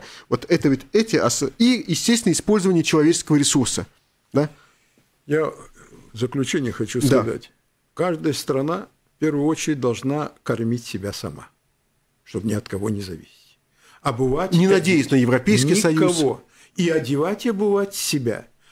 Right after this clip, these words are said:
Speaker 2: Основное в жизни страны нужно понимать, какие аспекты. Первое —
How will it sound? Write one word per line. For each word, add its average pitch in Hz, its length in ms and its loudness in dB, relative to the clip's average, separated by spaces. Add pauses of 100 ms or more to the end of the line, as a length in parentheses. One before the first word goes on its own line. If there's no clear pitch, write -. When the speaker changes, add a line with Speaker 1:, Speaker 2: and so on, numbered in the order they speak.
Speaker 2:
Основное 180 800 -2
в 113 140 -10
жизни 123 420 -2
страны 185 580 -2
нужно 185 380 -4
понимать, 180 560 -4
какие 180 400 -2
аспекты. - 580 -6 (640)
Первое — 156 600 -4